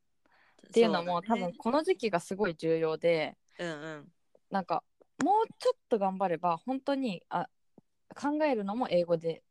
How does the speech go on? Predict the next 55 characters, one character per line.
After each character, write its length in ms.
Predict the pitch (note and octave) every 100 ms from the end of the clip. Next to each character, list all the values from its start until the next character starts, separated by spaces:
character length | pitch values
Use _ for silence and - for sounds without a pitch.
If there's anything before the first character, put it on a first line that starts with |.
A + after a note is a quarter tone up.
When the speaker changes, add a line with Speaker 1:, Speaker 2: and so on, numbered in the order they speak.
| _
Speaker 1:
そ 160 | - D#3+
の、 140 | D#3
ま 120 | - -
あ、 20 |
英 100 | F3+
語 120 | F#3+
と 100 | F#3+
い 40 | F3+
う 20 |
か、 180 | D3 D#3+
別 200 | D#3+ D#3+
に 120 | D3+
や 100 | E3+
り、 120 | E3+ _ _
か-、 100 | -
学 220 | F3 F3 F3
び 60 |
た 100 | F3
い 80 | E3 -
言 220 | F3 D#3
葉 200 | D#3+ A#3+ _ _ _ _ -
で 220 | G#3+ F3 D#3 D3
考 80 | F#3+ F#3
え 60 | F3+
ら 120 | F3
れ 180 | F3 E3
る 100 | D3
よ 80 | -
う 40 |
に 60 | E3+
な 120 | E3
る 160 | D3 -
っ 40 |
て 80 | -
い 40 | D#3
う 20 |
の 120 | D#3
が 180 | E3 D#3+
こ 160 | -
の 120 | F3 F3
時 140 | F3+
期 100 | D3+
で、 80 | E3
Speaker 2:
は 40 |
い。 40 | D#3+
Speaker 1:
で 140 | A#3
も、 340 | A#3+ A3+ F#3 - _ _
そ 160 | - E3
の、 220 | D#3 - _ _ _ _ _ _ -
な 80 |
ん 40 | E3
だ 80 | -
ろ 100 | -
う、 120 | -
こ 200 | D#3+